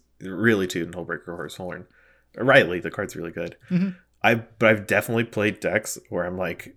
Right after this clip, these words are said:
Speaker 1: "All right, I've gotta be missing something, 'cause I'm just winning way too much. I have to be doing something broken." And it's just, like, that people hadn't caught on yet whenever I was doing it.
Speaker 2: Mm-hmm.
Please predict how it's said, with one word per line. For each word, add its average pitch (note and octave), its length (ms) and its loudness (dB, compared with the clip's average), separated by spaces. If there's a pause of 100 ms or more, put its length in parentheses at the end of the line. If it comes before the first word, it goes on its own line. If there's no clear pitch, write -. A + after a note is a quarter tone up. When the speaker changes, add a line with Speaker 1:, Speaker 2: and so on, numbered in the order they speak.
(140)
Speaker 1:
"All F#2+ 120 -2
right, E2 280 -4 (420)
I've B2 220 4
gotta G#2+ 240 4
be G#2+ 120 -2
missing G#2 340 -6
something, A#2+ 580 -6 (320)
'cause A2 160 -2
I'm B2+ 280 4
just A2 200 -2
winning G2+ 560 -4
way C3+ 240 6
too A#2+ 240 0
much. F#2 560 -6 (500)
I A2+ 80 4
have A#2+ 220 4
to - 80 -10
be F#2+ 80 -4
doing F#2 220 -4
something - 260 -14
broken." - 400 -14 (1500)
And A2 120 0
it's G2 100 0
just, - 160 -4
like, G#2 200 0
that F2+ 100 -4
people F2 260 -6
hadn't - 240 -6
caught D#2 200 -8
on D#2 180 -4
yet A#2+ 320 -6 (180)
whenever C3 400 4
I C3 40 8
was C3+ 160 2
doing C#3+ 260 2
it. D3 240 -4 (160)
Speaker 2:
Mm-hmm. A#2 300 -4